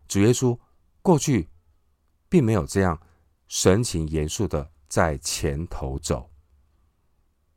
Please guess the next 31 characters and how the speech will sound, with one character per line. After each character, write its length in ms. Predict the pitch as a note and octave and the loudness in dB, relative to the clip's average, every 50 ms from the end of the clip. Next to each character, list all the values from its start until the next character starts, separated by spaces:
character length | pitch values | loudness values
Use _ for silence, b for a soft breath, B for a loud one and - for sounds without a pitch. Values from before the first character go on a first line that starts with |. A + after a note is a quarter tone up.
| _ _ _ _ _ _ - | _ _ _ _ _ _ -4
三 240 | - - F3 D#3+ E3+ | 2 4 4 4 4
十 140 | D3 - F#2+ | 2 2 2
二 160 | G2 G#2 F#2+ | 4 4 2
节 420 | - - E2+ D#2 D2+ D#2 D#2 D#2+ - - _ _ _ _ _ _ _ _ _ _ _ _ _ _ _ | 0 -2 -2 0 0 -2 -2 -4 -8 -18 _ _ _ _ _ _ _ _ _ _ _ _ _ _ _
，“耶 260 | - G#2+ A2+ A#2+ A#2+ A#2+ | 2 4 6 6 6 4
稣 340 | - - - A#2+ A2+ A2+ | 2 0 0 0 0 -2
在 320 | A2 - - A2 F#2+ E2 D2 | -2 0 0 2 2 2 -2
前 380 | C#2 - - - E2+ D2+ D2+ | -4 -6 -4 -2 -2 -2 -2
头 180 | D2+ - D#2+ D#2+ | -2 -2 -2 -2
走” 240 | D#2 - - C2+ B1+ | -2 -2 -4 -4 -4
这 140 | - - E2 | -4 -4 -4
句 140 | - - D#2+ | -2 -2 -4
话， 300 | D2 - D#2 C#2 C2+ - _ _ _ _ _ _ _ _ _ _ _ _ _ _ _ _ _ _ _ _ _ _ _ | -4 -4 -6 -6 -6 -12 _ _ _ _ _ _ _ _ _ _ _ _ _ _ _ _ _ _ _ _ _ _ _
让 200 | - G#2 G2+ F2+ | 2 2 4 4
我 120 | D#2+ D2 | 2 0
们 160 | D2+ D#2 D2+ | -2 -2 -4
仿 200 | - - D#2 C#2 | -4 -4 -6 -6
佛 200 | C2 - D2+ D2 C#2 | -6 -6 -6 -6 -6
看 220 | - - E2 D#2 | -4 -4 -4 -2
到 180 | - D#2 C#2+ C2+ | -2 -2 -2 -4
一 80 | D2+ | -8
个 140 | D2 - D2+ | -6 -8 -8
画 360 | D2 - - D3+ B2 G2 D2+ | -6 -2 4 4 6 6 4
面。 320 | C#2 D2 F2 E2 C#2+ B1+ - - _ _ _ _ _ _ _ _ _ _ _ _ _ _ _ _ _ _ _ _ _ - | 2 0 0 0 -2 -2 -8 -18 _ _ _ _ _ _ _ _ _ _ _ _ _ _ _ _ _ _ _ _ _ -10
什 200 | - - - E2 | -4 0 0 2
么 80 | F2+ | 2
样 100 | A#2 C3 | 2 0
的 100 | A2+ G2 | 0 -2
画 180 | F#2 - G2+ F2+ | -2 0 0 0
面 180 | E2 D#2+ D#2 D2 | 2 0 -2 -2
呢？ 200 | D2 C#2+ C#2 - | -4 -6 -8 -10